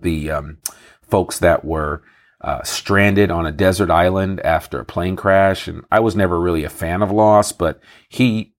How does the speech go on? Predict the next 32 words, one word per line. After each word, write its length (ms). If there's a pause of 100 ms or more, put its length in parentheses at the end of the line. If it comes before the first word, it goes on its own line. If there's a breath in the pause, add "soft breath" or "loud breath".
used 540 (100)
Lost 680
to 80
catapult 760
himself 640
into 540
the 300 (280 soft breath)
podcasting 920 (260 soft breath)
stratosphere. 840 (360 soft breath)
And, 500
um, 320
Cliff 300
is 120
an 80
amazing 540
guy, 560 (360 soft breath)
and 420 (100)
he 260
has 200
a 60
website 500
called 300
Podcast 600
Answer 380
Man, 320
and 80
he 140
has 240
a 80
great 400
tutorial 540
that, 280